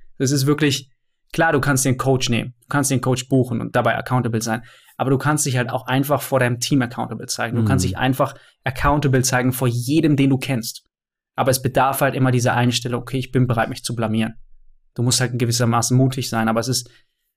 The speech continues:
Speaker 1: eine der einfachsten Wege, zu sagen, okay, wie Muhammad Ali, „I'm the greatest“,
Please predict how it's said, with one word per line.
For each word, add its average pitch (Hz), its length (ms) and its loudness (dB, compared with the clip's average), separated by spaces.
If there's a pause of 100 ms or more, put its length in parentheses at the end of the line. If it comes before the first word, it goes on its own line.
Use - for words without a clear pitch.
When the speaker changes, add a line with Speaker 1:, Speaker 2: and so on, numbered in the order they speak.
(140)
Speaker 1:
eine 165 320 2
der 135 240 2
einfachsten 143 600 2
Wege, 120 480 2 (240)
zu - 100 -4
sagen, 113 240 2
okay, 123 360 0
wie 120 220 4
Muhammad 113 380 2
Ali, 117 240 2
„I'm 113 160 0
the 117 80 0
greatest“, 117 640 -2